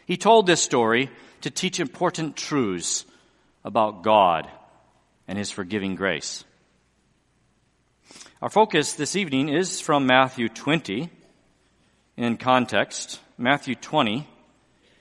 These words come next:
the first, uh, sixteen verses of this chapter. We could perhaps look just particularly at verse sixteen.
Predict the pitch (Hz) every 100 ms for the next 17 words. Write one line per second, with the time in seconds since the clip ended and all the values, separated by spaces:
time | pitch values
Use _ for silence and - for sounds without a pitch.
0 | _ _ 117 - 151 139 - - - -
1 | - _ _ - 104 104 101 98 - _
2 | - - 160 - 156 139 107 117 127 87
3 | - - - _ _ _ _ 101 101 -
4 | - 113 107 - 76 - _ _ _ _
5 | _ _ _ _ _ _ _ _ _ _
6 | _ _ _ - _ - 104 180 139 -
7 | 135 131 - 131 127 - 147 - 117 202
8 | - 131 107 107 98 113 - 117 - -
9 | 135 92 73